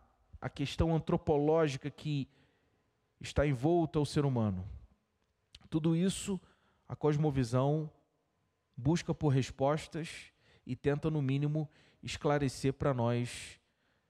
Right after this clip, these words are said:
seres humanos. Então, com base nisso, a teologia cristã se depara com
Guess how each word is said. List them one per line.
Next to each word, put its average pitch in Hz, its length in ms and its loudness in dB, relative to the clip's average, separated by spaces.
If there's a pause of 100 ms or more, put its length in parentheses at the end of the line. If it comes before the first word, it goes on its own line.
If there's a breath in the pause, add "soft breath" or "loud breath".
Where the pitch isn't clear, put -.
(140)
seres 123 320 0
humanos. 95 460 -4 (920 loud breath)
Então, 160 520 2
com 170 120 -2
base 165 300 2
nisso, 156 640 -2 (320 loud breath)
a 131 100 -2
teologia 147 420 4
cristã 123 680 0 (520 loud breath)
se - 180 -2
depara 170 400 2
com 165 400 0